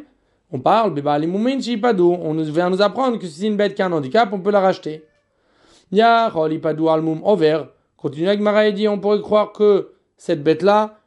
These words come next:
elle peut pas être achetée si, euh, si, si elle a un handicap passager. Et on pourrait croire que même un handicap passager, ça permettrait de racheter la bête. Non, Talmud Lomar Asher Lo Akrivu Mimina. C'est pour ça que le verset, il a dit qu'on peut pas,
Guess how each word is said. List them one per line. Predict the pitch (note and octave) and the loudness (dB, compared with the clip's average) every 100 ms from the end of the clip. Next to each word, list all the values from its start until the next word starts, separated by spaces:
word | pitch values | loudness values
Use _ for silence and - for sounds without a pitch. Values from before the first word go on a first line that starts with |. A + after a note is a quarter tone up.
| _ | _
elle | - D#3 D3+ | -10 -8 -4
peut | E3 | -2
pas | E3+ E3 | 0 -2
être | E3 | -2
achetée | C#3+ - F3 E3 | -8 0 2 2
si, | - E3+ E3 - _ _ - | 2 4 4 2 _ _ -8
euh, | F3 F#3+ | -6 -6
si, | F3 - E3+ | -12 -14 -12
si | D#3 | 0
elle | E3+ | 0
a | E3+ | 2
un | E3 E3 | 0 0
handicap | E3 D3+ E3 D#3+ - - _ - | -2 -2 0 -2 -2 -20 _ -6
passager. | D#3 D#3 F3+ A3+ G3+ - _ _ _ _ _ _ _ _ _ - | -4 -2 2 2 2 -2 _ _ _ _ _ _ _ _ _ 2
Et | G3+ G#3+ | 2 4
on | G#3+ | 2
pourrait | E3+ B3 | 4 4
croire | - C4+ | 4 2
que | A#3 | 0
même | C4 | 2
un | D4 C4 | 0 0
handicap | B3 A3 A#3+ A#3+ G3 | 0 -2 -2 -2 -2
passager, | A3+ A3+ A3 A3+ C4+ | -4 -4 -2 -2 -2
ça | A3 | -2
permettrait | G#3 A3+ A3 G#3+ | -2 -2 0 -2
de | G#3 | 0
racheter | G#3+ G#3+ | 0 2
la | G#3+ | 2
bête. | F#3+ D#3+ - - _ _ _ _ - | 4 0 -2 -20 _ _ _ _ -6
Non, | D#3 F#3 E3+ D3 | 0 2 2 0
Talmud | D3+ C#3 | -2 -4
Lomar | C#3+ G3+ | -2 0
Asher | G3+ F#3+ G3 | 0 0 0
Lo | |
Akrivu | F3 D#3+ A3+ A#3 | 0 0 -2 0
Mimina. | G#3+ G3+ F#3 D#3 - _ _ _ | 0 2 2 0 -4 _ _ _
C'est | - | -6
pour | D#3 | 0
ça | G3 | 2
que | |
le | G3 | 2
verset, | F3+ C#3+ | 0 0
il | F3 | -2
a | C#3 | 0
dit | A3+ B3+ - - | -2 -4 -6 -4
qu'on | G3 | -2
peut | F3 D#3+ | -2 2
pas, | A3+ F#3 - | 2 2 -2